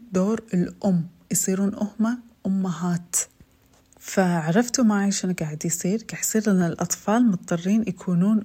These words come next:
أم أو أب في نظام العائلة اللي غير متواجد فيه عاطفيًا الأم الفعلية أو الأب الفعلي. فشنو هذيل الأطفال؟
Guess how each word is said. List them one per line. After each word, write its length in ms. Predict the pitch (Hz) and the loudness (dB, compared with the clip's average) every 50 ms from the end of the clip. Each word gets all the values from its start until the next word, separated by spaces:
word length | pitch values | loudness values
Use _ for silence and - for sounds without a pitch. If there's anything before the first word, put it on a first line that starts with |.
| - - | -2 -2
أم 200 | - 202 240 262 - - - _ _ _ _ _ _ _ _ _ _ - 185 | 0 0 0 -2 -4 -10 -20 _ _ _ _ _ _ _ _ _ _ 0 2
أو 160 | 185 185 - | 2 2 2
أب 200 | - 185 208 220 - - _ _ _ _ _ _ - | 2 0 0 0 -4 -12 _ _ _ _ _ _ -16
في 360 | - - - 202 214 240 240 240 - - - | -8 0 2 4 4 2 2 -2 -8 -2 -2
نظام 320 | 185 180 - 196 196 196 | -2 0 2 2 2 2
العائلة 560 | 190 180 170 170 165 - 190 190 208 240 240 240 - | 0 0 0 0 0 0 0 2 2 0 0 0 0
اللي 380 | 185 180 180 175 180 180 180 180 - - - _ _ - - 190 | 0 2 2 2 2 2 0 -2 -6 -20 -20 _ _ -6 0 4
غير 140 | 202 240 | 4 6
متواجد 600 | 247 254 240 - 226 208 202 190 185 175 175 170 | 6 6 4 2 0 2 2 2 2 0 -2 -4
فيه 380 | - - - - 170 175 226 247 - - - _ _ _ _ _ _ _ - _ _ _ _ - | -4 -6 -2 0 2 2 2 0 -4 -10 -20 _ _ _ _ _ _ _ -20 _ _ _ _ -12
عاطفيًا 800 | - - 170 175 175 180 - - - 190 175 165 160 196 240 240 - - - | -4 -2 -2 -2 -2 -4 -6 -2 0 0 2 2 2 2 0 0 -2 -4 0
الأم 400 | 175 170 - - - 180 185 - - - - | 0 0 0 0 -2 -2 -2 -2 -6 -8 -6
الفعلية 680 | 185 165 - - 160 - 170 175 180 185 202 254 277 - - | -6 -6 -4 -4 -4 -2 0 0 2 2 2 0 0 0 0
أو 180 | 180 175 170 | 0 0 2
الأب 260 | 165 165 170 - 175 170 - - | 0 -2 -2 -4 -6 -6 -4 -4
الفعلي. 540 | - 175 160 - - - 160 156 156 160 160 - _ _ _ _ _ _ _ _ _ _ _ _ | -4 -4 -4 -4 -4 -6 -4 -4 -4 -8 -8 -10 _ _ _ _ _ _ _ _ _ _ _ _
فشنو 420 | - - 180 165 - - 254 277 | -6 -2 -2 0 2 4 6 6
هذيل 440 | 262 247 220 185 185 175 175 175 - _ _ - - | 6 6 4 2 2 -2 -2 -4 -8 _ _ -6 -4
الأطفال؟ 560 | 175 - 170 - - - - 165 165 175 175 | -2 -2 -2 -4 -8 -6 -6 -4 -4 -4 -6